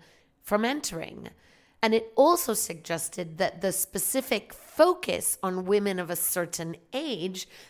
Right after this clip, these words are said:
that is the reproductive age, was a form of untouchability, because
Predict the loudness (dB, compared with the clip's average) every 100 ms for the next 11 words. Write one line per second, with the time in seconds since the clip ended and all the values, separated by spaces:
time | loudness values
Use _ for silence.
0 | -6 -4 -4 -6 -6 -6 -6 -4 2 4
1 | 4 0 -4 -4 -6 -8 -8 -12 -14 -20
2 | -20 _ -12 4 6 8 6 0 -4 -6
3 | 2 4 4 4 2 0 -2 -2 0 -2
4 | -2 -2 -2 -2 -2 -6 -8 -12 -16 -20
5 | -12 -10 0 2 2 0